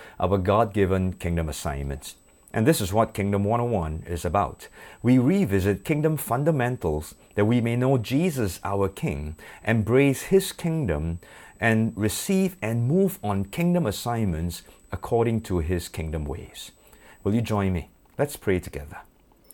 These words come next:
Heavenly Father, we want to thank you for the words of Jesus.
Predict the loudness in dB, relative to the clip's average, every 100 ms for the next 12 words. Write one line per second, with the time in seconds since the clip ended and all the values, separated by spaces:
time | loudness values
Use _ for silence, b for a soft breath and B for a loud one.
0 | B B B 0 2 2 2 4 6 6
1 | 6 4 2 -2 -2 0 0 -2 -2 -2
2 | -2 0 -2 -2 -2 -2 -4 -6 -6 -8
3 | -10 -14 -16